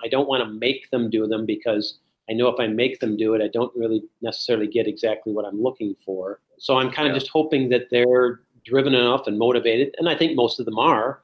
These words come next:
Speaker 1: but, you know, for those that maybe have a challenge with being motivated without having the teacher or without having the class, I think this is gonna be kinda hard for them.
Speaker 2: What changes have you had to make to your teaching approach and tools you've been using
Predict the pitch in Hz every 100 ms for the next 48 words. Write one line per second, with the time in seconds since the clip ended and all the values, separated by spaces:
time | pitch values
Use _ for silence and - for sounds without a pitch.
0 | _ _ _ - 113 113 113 _ _ _
1 | _ _ 123 113 110 120 120 123 123 131
2 | 131 117 117 110 110 - 120 127 117 113
3 | 104 - 110 107 110 107 110 104 107 107
4 | 113 - 113 113 107 - 117 120 113 104
5 | 113 113 107 98 - 127 113 104 - _
6 | _ _ _ 107 - 113 123 - 107 113
7 | 110 107 - 104 95 101 104 - 87 85
8 | _ 101 123 - 113 135 156 151 120 117
9 | 104 - 104 104 101 95 92 - 98 92
10 | - 110 110 87 87 80 - - 87 85
11 | 85 78 - 92 95 92 98 90 90 90
12 | 90 90 90